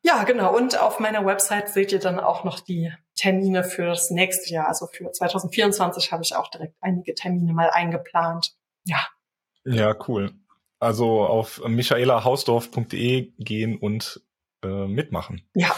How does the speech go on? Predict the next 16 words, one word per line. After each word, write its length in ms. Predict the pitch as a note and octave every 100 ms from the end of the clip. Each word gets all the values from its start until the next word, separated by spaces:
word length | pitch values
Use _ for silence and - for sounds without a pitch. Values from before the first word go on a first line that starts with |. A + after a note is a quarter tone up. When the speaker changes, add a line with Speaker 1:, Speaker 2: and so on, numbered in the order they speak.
| - -
Speaker 1:
genau. 420 | G3+ F#3 D3+ - -
Da 120 | E3+
könnt 320 | E3 G3+ G3
ihr 340 | - F3+ E3 -
auf 140 | E3+
den 160 | - F#3
Reiter 420 | F3 E3 G3+ -
Erleben 680 | F3 E3+ F3+ F3+ C#4+ C4+ G#3
klicken 480 | - G3 - D4 G4+ - - - -
und 160 | F#3+
da 80 | F#3+
findet 400 | F#3+ A#3+ C4 B3+
ihr 140 | G3+ F#3+
neben 520 | G3 B3+ B3+ A#3 A3
den 340 | F#3+ F#3+ F#3
Retreats 840 | F#3 F#3 F#3 - G3 C#4+ E4+ -